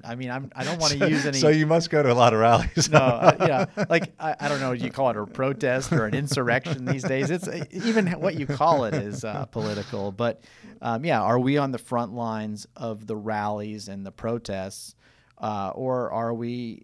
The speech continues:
Speaker 1: behind the scenes? Are we posting our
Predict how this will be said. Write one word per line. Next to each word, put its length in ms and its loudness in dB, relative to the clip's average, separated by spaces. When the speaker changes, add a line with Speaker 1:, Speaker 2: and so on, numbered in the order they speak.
Speaker 1:
behind 340 -6
the 60 -10
scenes? 720 -10
Are 280 -2
we 520 -4
posting 460 -8
our 280 -6